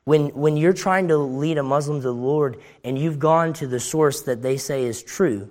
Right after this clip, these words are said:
right? And you have, what, first of all, studied the source thoroughly,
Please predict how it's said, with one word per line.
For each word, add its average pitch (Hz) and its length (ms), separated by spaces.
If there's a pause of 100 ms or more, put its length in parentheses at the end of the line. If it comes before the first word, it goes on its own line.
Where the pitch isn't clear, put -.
(120)
right? 123 300 (240)
And 131 220
you 165 640 (240)
have, 127 260
what, 135 300
first 165 260
of 147 80
all, 131 120
studied 156 400
the 143 80
source 151 300
thoroughly, 120 600